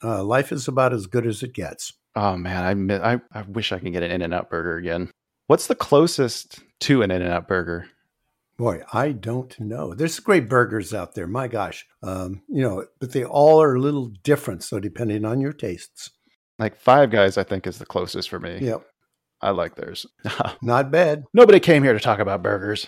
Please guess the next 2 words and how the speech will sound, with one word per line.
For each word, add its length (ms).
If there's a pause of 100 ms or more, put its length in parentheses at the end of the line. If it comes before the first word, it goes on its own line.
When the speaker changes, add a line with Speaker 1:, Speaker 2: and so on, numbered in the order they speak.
(140)
Speaker 2:
<laughs> 80 (2500)
Rich, 400